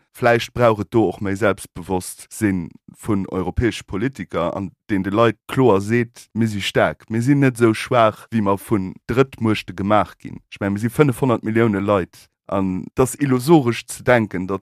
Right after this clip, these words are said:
Russland die E U kennt besetzen oder die ganz Europa kennt niederringen. Da das das, was als Drohkulisse steht, an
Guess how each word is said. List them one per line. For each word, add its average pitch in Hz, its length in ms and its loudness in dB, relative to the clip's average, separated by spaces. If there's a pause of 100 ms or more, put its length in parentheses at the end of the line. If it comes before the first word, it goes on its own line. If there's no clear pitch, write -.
Russland 110 540 -2
die 98 80 0
E - 20 -2
U 123 200 2
kennt - 400 -10
besetzen 95 400 -6
oder 98 180 -2
die 90 160 -14
ganz 120 260 0
Europa 113 500 0
kennt - 320 -12
niederringen. 87 540 -4
Da 127 100 6
das 131 300 2
das, 104 180 -2
was 95 140 -4
als - 280 -8
Drohkulisse 110 840 0
steht, 127 420 0
an 90 420 -6